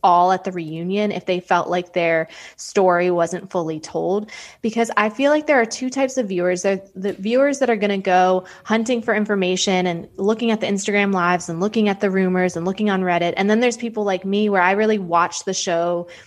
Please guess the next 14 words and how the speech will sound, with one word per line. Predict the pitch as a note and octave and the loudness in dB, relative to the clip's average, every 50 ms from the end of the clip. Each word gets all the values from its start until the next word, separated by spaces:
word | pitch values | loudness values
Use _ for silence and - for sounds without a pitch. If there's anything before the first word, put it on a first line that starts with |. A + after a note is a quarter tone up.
| _ _ _ | _ _ _
for | _ - G#3+ G#3 | _ 0 2 2
what's | F#3+ F#3 F#3 F3 F3 - | 2 2 0 0 -2 -4
on | - F3+ F3+ F3+ | -4 -4 -4 -4
the | F3 F3 | -6 -6
show. | - - - E3+ E3 F3 G3+ A#3+ C#4+ D#4 D#4 - - - - - | -6 -4 -2 0 2 2 4 4 2 0 -2 -4 -10 -20 -18 -6
So | - - B3+ A#3 | 0 4 4 4
it's | A#3 A3+ | 4 4
almost | - A#3 B3 B3+ C#4 C4+ - | 2 0 2 2 0 0 2
like | B3 A3+ - | 2 2 2
when | A3 A3 G3+ | 2 2 2
I'm | G3 G3+ G3+ | 2 2 2
having | G3 G#3 G3+ G#3 G#3 A3 G#3+ | 2 2 2 2 2 2 0
these, | G#3 G3+ F#3+ G3 | 0 0 0 0
like, | F#3 F3 F3+ - - | -2 -4 -4 -6 -16